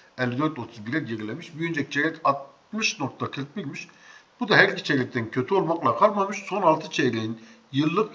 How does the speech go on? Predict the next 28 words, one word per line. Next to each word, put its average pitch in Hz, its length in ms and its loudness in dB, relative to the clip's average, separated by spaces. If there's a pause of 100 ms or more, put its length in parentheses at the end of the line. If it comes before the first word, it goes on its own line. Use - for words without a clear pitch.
(340)
en 247 200 8
kötü 165 400 -2
büyümesini 127 380 4
sergilemiş. 80 640 -14 (760)
Evet. 180 220 4 (920)
Şimdi 233 320 2
burada 262 220 6
da 247 40 10
anlaşılacağı 226 580 4
gibi 170 160 4
arkadaşlar 175 460 0 (300)
faaliyetler 185 520 6
konusunda 151 560 -2
şirket - 380 -4
sınıfta 214 340 -2
kalmış. 92 320 -8
Yani 131 160 -2
en 226 180 0
kötü 151 240 -4
performansını 165 580 0
göstermiş. 92 560 -8
İşte, 98 320 -12 (640)
e, 117 300 -2
her 226 180 2
şeyde 139 260 2
en 220 140 0
kötüsünü 120 380 -4
göstermiş. 80 540 -12